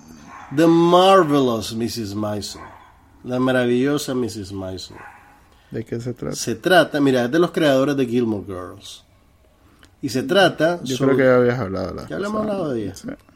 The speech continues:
Speaker 1: ¿La recapitulo?
Speaker 2: No.
Speaker 1: Ok, es el Nueva York de los años, I don't care.
Speaker 2: <laughs> Busca el capítulo anterior, ahí
Speaker 1: Mira,
Speaker 2: está todo.
Speaker 1: ok, es en Nueva York de los años cincuenta y es sobre una ama de casa que se vuelve stand-up comedian.
Speaker 2: Esa, sí, es correcto.
Speaker 1: Sí.
Speaker 2: Busca en el episodio setenta y tres.
Speaker 1: <laughs>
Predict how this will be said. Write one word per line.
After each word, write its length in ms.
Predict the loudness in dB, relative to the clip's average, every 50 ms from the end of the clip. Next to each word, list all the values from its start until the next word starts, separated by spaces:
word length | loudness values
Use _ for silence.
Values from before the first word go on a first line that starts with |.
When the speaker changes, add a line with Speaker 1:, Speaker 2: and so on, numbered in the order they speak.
| _ _ _ _ -10
Speaker 1:
¿La 140 | -6 -6 -4
recapitulo? 680 | -4 -4 -6 -4 -6 -6 -8 -6 -8 -6 -8 -8 -10 -14 _ _ _ _ _ -12
Speaker 2:
No. 200 | -10 -10 -10 -10 _ _ _ _ _ _ _
Speaker 1:
Ok, 140 | -18 -8 0 2
es 120 | 2 4
el 140 | 4 4 6
Nueva 240 | 6 6 6 6 6
York 200 | 6 6 4 4
de 60 | 4 4
los 80 | 6
años, 260 | 6 6 6 4 4
I 40 | 2 2 2
don't 180 | 2 2 0 -2
care. 240 | -4 -6 -6 -6 -6 -6 -2 0 0 0 0
Speaker 2:
<laughs> 260 | -2 -4 -8 -10 -6 2
Busca 320 | 4 4 4 6 6 6 6
el 100 | 6 6
capítulo 360 | 6 6 6 6 8 8 8
anterior, 360 | 6 6 4 2 4 4 2 0
ahí 80 | 0 -2
Speaker 1:
Mira, 200 | 0 2 4 4
Speaker 2:
está 240 | 4 6 4 4 4
todo. 240 | 4 2 2 4 2 0 -2 -6 -20 -14 -8 -6
Speaker 1:
ok, 200 | -6 -6 -4 -4
es 220 | -4 0 2 2
en 360 | 4 4 6 6 8 8 8
Nueva 180 | 8 6 6 6
York 160 | 6 4 4 4
de 80 | 4 4
los 100 | 4 6
años 220 | 6 4 4 2
cincuenta 460 | 0 -2 -2 0 0 0 0 0 2
y 60 | 0
es 100 | 0 0
sobre 240 | 0 0 0 2 2
una 340 | 4 4 4 4 4 4 4 2 2
ama 200 | 2 2 4 4
de 100 | 2 2
casa 260 | 0 -4 -4 -4 -4 -6
que 80 | -6
se 100 | -4 -4
vuelve 240 | -4 -2 -2 -2 -4
stand-up 480 | -4 -6 -4 -4 -2 -2 -2 -4 -6 -6
comedian. 600 | -8 -6 -6 -4 -4 -6 -6 -8 -8 -10 -12 -12 _ -2
Speaker 2:
Esa, 400 | -2 -2 0 0 -2 -2 -2 -4
sí, 140 | -4 -4
es 80 | -6 -6
correcto. 420 | -4 -4 0 0 0 -2 -4 -8
Speaker 1:
Sí. 160 | -10 -10 -8 -8
Speaker 2:
Busca 320 | -6 -4 -4 -2 0 0
en 60 | 2 4
el 120 | 4 4
episodio 480 | 2 2 0 -2 0 2 2 2 2 0
setenta 400 | 0 -2 -2 0 0 -2 -2 -6
y 40 | -8
tres. 440 | -10 -10 -10 -10 -8 -6 -6 -4 -2
Speaker 1:
<laughs> 40 | -2